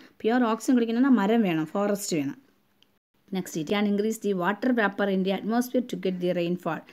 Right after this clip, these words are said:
அப்போ இவ்வளோ மரம் அதை டிரான்ஸ்பிரேஷன் பண்ணும், லீஃப் வழியா tra-, தண்ணி excess of water-ஐ டிரான்ஸ்பிரேஷன் பண்ணும்போது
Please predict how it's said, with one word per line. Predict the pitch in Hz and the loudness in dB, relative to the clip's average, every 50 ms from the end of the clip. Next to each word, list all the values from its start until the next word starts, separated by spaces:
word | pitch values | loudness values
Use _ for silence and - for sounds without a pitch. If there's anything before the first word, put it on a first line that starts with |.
| - - - - - - - - | -20 -20 -20 -20 -20 -16 -8 -6
அப்போ | 254 254 294 294 | -2 2 4 6
இவ்வளோ | 285 254 240 262 269 277 277 285 302 320 370 370 320 - - _ | 6 6 6 6 6 6 6 6 6 4 2 -2 -2 -6 -8 _
மரம் | 208 202 190 190 208 185 190 240 294 - - - - _ | -4 -2 0 0 0 2 0 0 -2 -2 -8 -16 -12 _
அதை | - 226 220 220 | -4 -4 -2 0
டிரான்ஸ்பிரேஷன் | 247 233 226 254 262 254 - 302 302 254 - 254 | 2 6 6 6 6 4 4 2 2 4 6 4
பண்ணும், | 226 208 196 196 202 | 4 4 2 2 2
லீஃப் | 214 233 247 277 262 - | 4 4 4 2 2 2
வழியா | 233 240 247 254 254 254 | 4 4 6 6 4 4
tra-, | 254 247 220 208 202 | 2 -2 -2 -2 -2
தண்ணி | 202 226 214 226 240 254 247 226 | -2 -2 2 4 6 6 6 6
excess | 254 254 - - 262 - | 4 0 -4 -8 -4 -2
of | 285 247 233 | 0 0 2
water-ஐ | 220 214 220 214 - 247 240 240 | 0 0 -2 -2 -2 -2 -2 0
டிரான்ஸ்பிரேஷன் | - 226 214 226 226 - - 277 254 262 269 233 | 0 2 2 2 0 0 -4 -6 -2 0 0 0
பண்ணும்போது | 196 190 202 220 226 214 175 160 156 180 | 2 0 0 0 0 0 -2 0 2 2